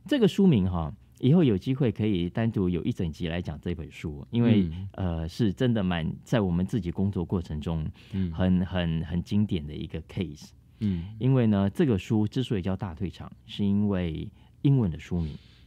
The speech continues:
Speaker 2: 嗯。
Speaker 1: OK。
Speaker 2: Finish Big。
Speaker 1: 啊，Finish Big。
Speaker 2: 嗯。
Speaker 1: 它其实讲的是，呃，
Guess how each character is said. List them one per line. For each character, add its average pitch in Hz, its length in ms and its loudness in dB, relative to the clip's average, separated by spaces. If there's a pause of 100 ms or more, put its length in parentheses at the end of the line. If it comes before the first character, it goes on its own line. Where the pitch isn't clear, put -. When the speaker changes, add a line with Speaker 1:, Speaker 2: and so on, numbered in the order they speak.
(440)
Speaker 2:
嗯。 107 260 2 (280)
Speaker 1:
OK。 95 260 -4 (160)
Speaker 2:
Finish 123 440 0
Big。 98 200 -4 (180)
Speaker 1:
啊， 82 320 -2
Finish 131 560 2 (340)
Big。 110 180 0 (360)
Speaker 2:
嗯。 101 160 -2
Speaker 1:
它 120 100 0
其 160 160 2
实 139 120 0
讲 80 240 -6
的 85 100 -6
是， - 300 -4 (540)
呃， 92 380 0